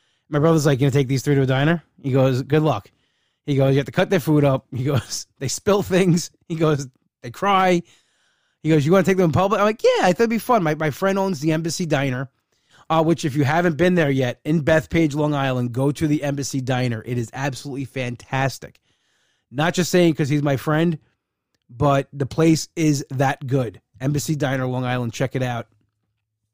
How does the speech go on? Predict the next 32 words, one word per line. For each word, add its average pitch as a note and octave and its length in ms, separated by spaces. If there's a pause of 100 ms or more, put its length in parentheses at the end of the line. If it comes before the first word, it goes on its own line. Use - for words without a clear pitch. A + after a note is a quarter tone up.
(400)
Um, C3+ 400 (880)
I D#3 200
asked G#3 240
them G#3 80
if F3 40
they G3+ 100
wanted G3+ 260
to F#3+ 80
go. F#3+ 500 (160)
Rocco E3 440
and E3+ 140
Liddy F3+ 300
wanted D3 400
to D#3+ 60
go E3 140
to E3 60
the D#3+ 80
diner. E3+ 380
Lucas D#3 380
was, D3 120
like, D3 220
insistent F3 640
on D#3 140
getting D3 220
Five A#2+ 320
Guys. - 360 (680)
So E3 120
I'm E3+ 60
like, D3 140
"You F3 60
know F#3+ 140
what?" G3 260